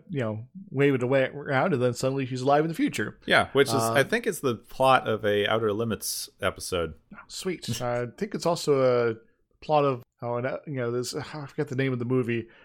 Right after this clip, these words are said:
Speaker 1: but basically the, uh, people from the future go back in time and take people off, uh, airplanes they're about to crash and, uh, s-, transport them into their, their future because, you know, their world is dying. <laughs> So
Speaker 2: <laughs>
Speaker 1: it's like, we need people on the other side of this catastrophe.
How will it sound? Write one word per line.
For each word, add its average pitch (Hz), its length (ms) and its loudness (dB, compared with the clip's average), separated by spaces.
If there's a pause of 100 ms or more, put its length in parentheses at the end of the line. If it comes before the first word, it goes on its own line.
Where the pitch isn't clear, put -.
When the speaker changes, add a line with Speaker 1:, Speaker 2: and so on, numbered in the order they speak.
Speaker 1:
but 123 100 -2
basically 165 440 6
the, 131 300 4
uh, 120 320 2 (100)
people 180 200 0
from 143 120 -2
the 131 80 -4
future 156 320 0
go 143 100 6
back 147 220 4
in 127 100 -4
time 120 420 0 (380)
and 123 240 -2
take 190 220 4
people 156 240 6
off, 135 320 4
uh, 123 200 4
airplanes 147 440 0
they're 123 60 2
about 120 180 2
to 123 60 -10
crash 117 440 -2 (300)
and, 120 320 -2
uh, 117 140 2
s-, - 160 -6
transport 160 580 2
them 143 80 -4
into 135 140 -2
their, 127 160 2 (180)
their 175 160 4
future - 500 -6 (420)
because, 117 320 -6
you 123 100 -4
know, 113 120 -2
their 123 320 -2
world 123 240 2
is 104 80 -12
dying. 117 380 -4
<laughs> - 40 -4
So 151 120 2 (240)
Speaker 2:
<laughs> - 0 - (1400)
Speaker 1:
it's - 140 -8
like, 123 140 -2
we 165 80 4
need 226 160 2
people 202 280 4
on 170 140 6
the 165 160 4
other 170 260 6
side 139 300 4
of 120 60 -2
this 113 80 -6
catastrophe. 120 840 -2